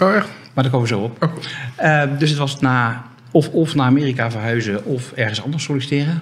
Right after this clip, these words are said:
Speaker 2: Nou, dat werd ergens anders solliciteren. En dat
Speaker 1: Ja,
Speaker 2: is die
Speaker 1: Amerika trok je niet?
Speaker 2: Nee. Ook, ook, ik ken een heleboel leuke Amerikanen, maar, en het land is heel mooi.
Speaker 1: Ja.
Speaker 2: Maar als samenleving is dat niet iets waar ik, eh, leuk zou kunnen wonen,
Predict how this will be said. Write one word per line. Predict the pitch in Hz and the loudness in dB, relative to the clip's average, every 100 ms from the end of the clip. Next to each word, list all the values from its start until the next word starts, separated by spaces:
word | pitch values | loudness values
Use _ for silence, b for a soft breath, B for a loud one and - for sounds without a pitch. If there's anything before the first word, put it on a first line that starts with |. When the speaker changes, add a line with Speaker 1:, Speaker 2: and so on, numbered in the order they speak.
| - | -2
Speaker 2:
Nou, | 131 | -4
dat | - 90 | -2 -4
werd | 98 87 | -4 -6
ergens | 87 101 | -8 -4
anders | 117 117 | -4 -2
solliciteren. | 117 104 123 113 120 | -4 -4 -4 -4 -2
En | |
dat | 120 | 2
Speaker 1:
Ja, | 139 | 2
Speaker 2:
is | 143 | 4
die | 170 | 4
Speaker 1:
Amerika | 185 180 | 4 2
trok | 165 196 190 | 0 -2 0
je | 220 | 0
niet? | 262 | 2
Speaker 2:
Nee. | 120 123 - - - _ - | 2 0 -12 -20 -20 _ -6
Ook, | - 123 - | -4 -4 -6
ook, | 123 127 - _ _ | -8 -8 -18 _ _
ik | 277 - _ _ - | -20 -20 _ _ 2
ken | |
een | 120 | 4
heleboel | 127 123 113 | 4 2 0
leuke | 123 123 | 0 0
Amerikanen, | 123 113 - 127 151 156 | -2 -2 -4 -2 0 0
maar, | 127 110 | 0 -2
en | 117 | -2
het | 117 110 | -4 -2
land | 139 | -2
is | 143 - | -2 -4
heel | 113 | -2
mooi. | 120 170 - B B | -2 -4 -6 B B
Speaker 1:
Ja. | 120 120 117 | 2 2 0
Speaker 2:
Maar | 123 | -2
als | - 117 | -2 0
samenleving | - 135 165 147 147 131 131 | 0 2 2 2 2 0 -2
is | 127 | -2
dat | 123 | -2
niet | 123 117 | -2 -2
iets | 117 - | -6 -2
waar | 107 | -2
ik, | 123 - | -2 -6
eh, | 92 90 90 - B B B B B B - | -6 -4 -6 -12 B B B B B B -2
leuk | 110 101 | 2 2
zou | - 95 98 - | 2 -2 -4 -4
kunnen | - 92 | -6 -4
wonen, | 85 87 | -4 -6